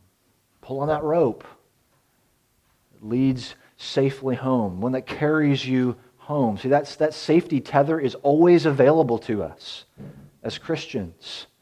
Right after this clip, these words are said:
It's always there. Full access to our Heavenly Father is always available.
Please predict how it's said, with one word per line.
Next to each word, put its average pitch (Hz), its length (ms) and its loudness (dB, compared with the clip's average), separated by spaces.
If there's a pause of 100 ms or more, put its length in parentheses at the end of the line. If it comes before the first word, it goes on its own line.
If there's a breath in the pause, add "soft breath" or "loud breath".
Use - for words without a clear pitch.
(880)
It's - 120 -16
always 151 560 4
there. 135 300 2
Full 170 360 0
access 147 680 0
to 143 120 -4
our 139 100 4
Heavenly 143 380 -2
Father 127 580 -4 (200 soft breath)
is 123 240 -6
always 160 420 6
available. 139 640 -2